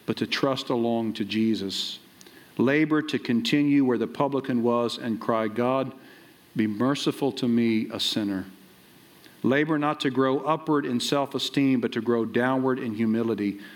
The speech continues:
growing continually less and less and less in all your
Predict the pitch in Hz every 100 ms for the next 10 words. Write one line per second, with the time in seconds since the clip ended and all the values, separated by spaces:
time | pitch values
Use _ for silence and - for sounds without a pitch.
0 | - - 120 135 131 123 - 117 147 131
1 | 113 107 107 123 135 135 - - - -
2 | - - - - - - - - 95 98
3 | 120 131 127 - - - - _ - -
4 | - - - 110 104 117 131 131 131 -
5 | 113 113 120 143 151 147 139 143